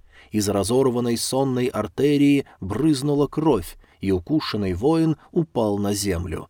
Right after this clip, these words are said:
"Ш-, что, что за? Кто-то использовал на этом рыцаре заклинание берсерка? Ты спятил. С чего бы это вдруг нам помогать своим же врагам?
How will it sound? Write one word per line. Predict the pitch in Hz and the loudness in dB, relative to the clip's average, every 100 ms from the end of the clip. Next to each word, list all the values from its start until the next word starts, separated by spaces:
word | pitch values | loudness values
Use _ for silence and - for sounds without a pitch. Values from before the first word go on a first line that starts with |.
| _ | _
"Ш-, | - - _ - | -14 -14 _ -10
что, | - - - | -8 -6 -6
что | - 147 160 | -2 2 4
за? | 180 170 - _ _ _ | 4 0 -4 _ _ _
Кто-то | - - 107 107 101 | -14 -8 -6 -4 -2
использовал | - - 147 131 127 117 101 - | -2 4 4 4 2 0 -2 -8
на | 110 135 | -4 2
этом | 139 135 120 | 4 4 2
рыцаре | 131 170 - 170 170 151 - | 2 2 2 4 4 2 -6
заклинание | 117 131 165 165 156 170 165 151 | 0 2 4 6 4 4 6 6
берсерка? | 123 117 - - 226 208 110 78 - - - | 4 0 0 2 2 2 -2 -4 -10 -20 -18
Ты | - | -6
спятил. | - - 117 107 101 - - - | -4 -2 -2 -4 -4 -8 -14 -18
С | - | -8
чего | - - 95 139 | -4 -2 4 4
бы | 123 113 | 6 2
это | 104 | 0
вдруг | 92 127 165 120 | 2 4 4 4
нам | 131 139 | 0 2
помогать | 113 107 117 156 - - | 0 0 0 -2 -2 -8
своим | - - 208 156 135 | -2 2 4 4 4
же | 160 | 2
врагам? | 156 175 147 101 - | 2 2 2 2 -2